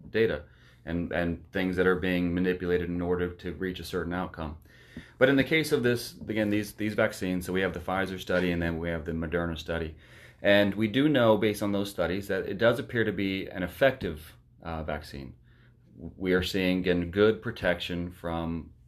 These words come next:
getting the virus if you get the two doses of the vaccine. Again, we'll see long-term if that actually appears to be as, uh, effective, uh, as, as it's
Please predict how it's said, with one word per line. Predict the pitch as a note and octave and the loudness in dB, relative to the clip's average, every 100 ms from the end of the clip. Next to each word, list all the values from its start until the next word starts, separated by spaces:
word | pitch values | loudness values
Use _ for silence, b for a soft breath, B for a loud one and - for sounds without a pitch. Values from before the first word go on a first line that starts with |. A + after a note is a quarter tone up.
| - F#2+ | -14 0
getting | G2+ A2+ A2 | 2 2 2
the | |
virus | F2+ F2+ E2 E2 E2+ - | 2 2 2 2 -2 -6
if | D#2+ E2 | -10 -8
you | E2+ | -8
get | E2+ E2+ E2+ | -2 -4 -4
the | F2 E2+ | -8 -8
two | - F2+ | -6 0
doses | E2+ E2 D#2+ D#2 D#2+ - | 2 0 -4 -8 -8 -8
of | D2+ D2+ - | -8 -8 -6
the | E2 | -4
vaccine. | D#2+ D2+ D2 C#2+ - b b b b b b b - - | -4 -6 -10 -12 -14 b b b b b b b -20 -2
Again, | F2+ F2+ | 2 4
we'll | F2+ | 2
see | - G2+ G#2 A2 A#2+ A#2+ | 2 4 4 4 0 -8
long-term | F#2 F#2+ F#2 F#2 - G2+ G#2+ A2+ B2 | -2 0 2 0 -2 0 2 2 -2
if | F2 E2+ | -6 -4
that | E2 | 0
actually | F2 F2 F2 | 2 0 -2
appears | E2+ G2 F#2 F2+ | -2 0 0 0
to | F2 | -4
be | F#2+ F#2+ F#2+ | -2 0 2
as, | F#2 F#2 F2+ F2 - | 4 4 2 -2 -8
uh, | F2 E2+ C#2+ D#2 | -4 -2 -2 -4
effective, | - F#2 G2 G2+ G2+ - | -2 -4 -2 -4 -4 -8
uh, | E2+ E2+ | -2 -2
as, | - E2+ E2 - - _ _ _ | 2 2 0 -6 -16 _ _ _
as | - F2 E2+ | 0 0 0
it's | F2 | -8